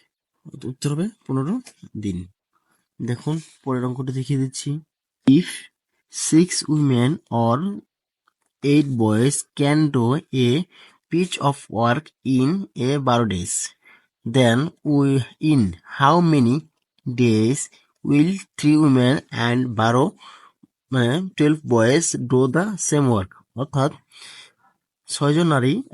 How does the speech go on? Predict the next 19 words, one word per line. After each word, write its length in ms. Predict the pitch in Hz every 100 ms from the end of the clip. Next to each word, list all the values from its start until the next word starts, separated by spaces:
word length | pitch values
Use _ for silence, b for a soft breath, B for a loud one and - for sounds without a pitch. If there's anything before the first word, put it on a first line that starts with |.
| 131
এবং 180 | 123 214 233 - _ _ _ _ _
অথবা 280 | 139 139 170 285 _ _ _ -
আটজন 300 | 131 135 151 -
ছেলে 240 | 131 98 - _ _ _ _ b b b -
একটা 140 | 131 151
কাজ 120 | 160 156
করে 240 | - 131 175 - _ _ _ _ _ -
বারো 220 | 131 135
দিনে, 180 | 113 90 104 _ _ _ _ B B B B B
সেই 240 | - 165 175
কাজটি 340 | 175 156 - 147 254 _ _ _ _ _ _ _ _ _ _ _ _
তিনজন 340 | 165 160 160 165 151
নারী 200 | 127 143 202 - _ _ _ 143
এবং 300 | 139 123 151 202 _ _ _ _ _ _ _ - 127
বারো 200 | 131 143 147
জন 120 | 175 175
ছেলে 220 | 165 117 101 -
কতদিনে 360 | 143 151 151 160
করতে 200 | 160 156